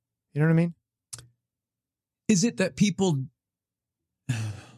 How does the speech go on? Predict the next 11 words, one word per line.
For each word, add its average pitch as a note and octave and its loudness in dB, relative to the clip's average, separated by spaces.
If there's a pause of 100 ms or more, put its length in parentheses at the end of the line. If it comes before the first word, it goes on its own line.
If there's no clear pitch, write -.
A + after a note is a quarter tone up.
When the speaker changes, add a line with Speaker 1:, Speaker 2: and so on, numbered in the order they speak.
(960)
Speaker 2:
hmm. F#2+ 2 (420)
have, D#3 0
have D3 4
we F3+ 2
lost C#3+ 2
our A3 0
capacity B2 0 (2750)
to C#3 2
be B2 0
interested B2+ 0 (360)
in G#2 2